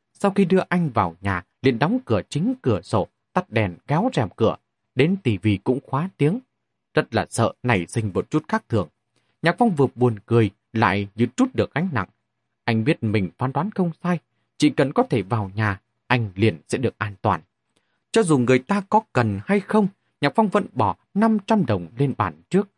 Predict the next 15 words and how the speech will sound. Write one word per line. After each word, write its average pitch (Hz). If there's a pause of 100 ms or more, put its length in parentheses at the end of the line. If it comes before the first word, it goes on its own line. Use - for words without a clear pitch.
(220)
hỏi 135
địa 135
chỉ 117
của 120
chủ 104
nhà, 104 (340)
sau -
đó 170
khởi 104
động 110
máy. 131 (640)
Từ 139
khi 220
đổi 101
số, 151